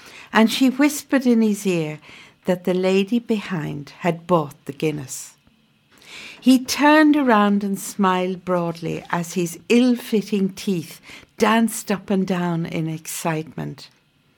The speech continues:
He thanked us profusely.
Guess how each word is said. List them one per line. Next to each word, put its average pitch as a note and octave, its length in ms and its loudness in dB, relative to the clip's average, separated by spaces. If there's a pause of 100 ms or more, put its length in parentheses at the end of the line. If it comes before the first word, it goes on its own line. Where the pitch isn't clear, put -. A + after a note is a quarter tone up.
(840)
He B3+ 180 4
thanked B3 460 4
us G#3+ 220 -2
profusely. G3 920 -4